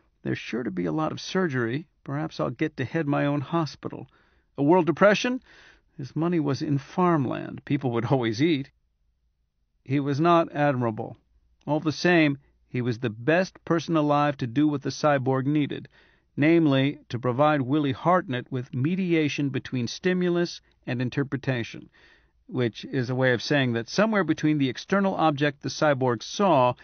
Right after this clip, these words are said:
and the conclusions the cyborg's brain drew from it, there had to be a stage where unnecessary information was filtered out. Otherwise, the cyborg would simply go mad. To understand why this is so,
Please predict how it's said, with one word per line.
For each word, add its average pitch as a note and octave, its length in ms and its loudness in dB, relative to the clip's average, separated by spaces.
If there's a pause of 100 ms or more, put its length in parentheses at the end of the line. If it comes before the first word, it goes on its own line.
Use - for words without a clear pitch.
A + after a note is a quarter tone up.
(340)
and C3+ 200 0
the B2 60 0
conclusions C#3 800 0
the B2+ 100 -8
cyborg's B2 600 0
brain B2+ 360 0
drew C#3 260 0
from B2 280 0
it, A#2 120 -2 (420)
there C3+ 100 2
had B3 320 -2
to C#4 40 -4
be B3+ 140 -2
a G#3 60 0
stage D#3 500 0
where C#3 180 -2
unnecessary E3 800 0
information C#3 580 -2
was B2+ 120 -6
filtered C3 400 -4
out. - 300 -4 (580)
Otherwise, C3+ 380 2
the A2+ 80 -10
cyborg B2+ 400 2
would A#2 120 -4
simply B2 260 -4
go A2+ 160 -4
mad. B2+ 400 -2 (1000)
To D3+ 160 2
understand D3+ 400 4
why C3+ 160 6
this A#2 180 -4
is B2+ 100 -4
so, E3+ 360 2